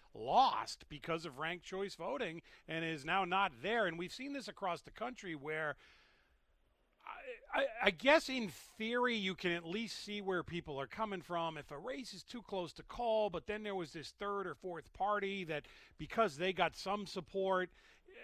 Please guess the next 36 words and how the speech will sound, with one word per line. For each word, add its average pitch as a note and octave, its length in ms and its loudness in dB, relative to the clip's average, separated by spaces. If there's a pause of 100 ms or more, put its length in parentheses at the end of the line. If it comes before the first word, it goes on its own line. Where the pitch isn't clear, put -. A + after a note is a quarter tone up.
(160)
you B3 120 6
know, G3+ 140 12
in G3+ 60 12
other A3+ 220 12
words, F3+ 520 10
it, F3+ 200 4
we F3 100 6
all F#3 160 12
get E3 160 2
back C#3+ 220 4
to C3 80 -12
two D3+ 220 -10
thousand, B2+ 580 0
right, C3+ 220 0
where C3+ 120 -4
Pat E3+ 320 -2
Buchanan D#3 560 -6
was B2+ 160 -8
getting C3 340 -12
votes C#3+ 380 -8 (400)
down D3 280 6
in C3 100 -6
Florida, D3+ 680 2 (220)
and C3+ 160 -6
what F3 160 4
if F3+ 100 -2
Pat E3+ 240 6
Buchanan C#3+ 580 -4
wasn't D3+ 440 4
on C#3 180 0
the C3 80 -8
ballot? C#3+ 520 2
Who F#3+ 80 -8
would E3+ 200 -4
have C3+ 160 -6
won? D3 480 0